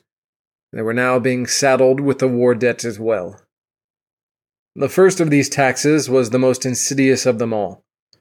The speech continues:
the Stamp Act of seventeen sixty-five. This included the direct taxation of all colonial,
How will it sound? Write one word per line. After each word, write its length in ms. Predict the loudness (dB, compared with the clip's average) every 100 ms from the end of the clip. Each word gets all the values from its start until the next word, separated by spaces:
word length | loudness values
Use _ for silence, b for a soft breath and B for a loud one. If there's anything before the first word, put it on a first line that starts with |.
| _ _
the 80 | -12
Stamp 400 | -6 -2 0 2
Act 340 | 2 2 0
of 140 | -4 -2
seventeen 640 | -2 0 0 -2 -4 -4
sixty-five. 840 | -6 -8 -10 -2 0 2 -2 -10 _ _ _ _ _ _ -6
This 220 | -4 -2
included 460 | -2 2 2 4 2
the 60 |
direct 360 | 2 2 2 0
taxation 580 | -4 -2 0 0 0 -2
of 160 | -2 2
all 240 | 4 4
colonial, 720 | 2 0 2 2 0 0 -4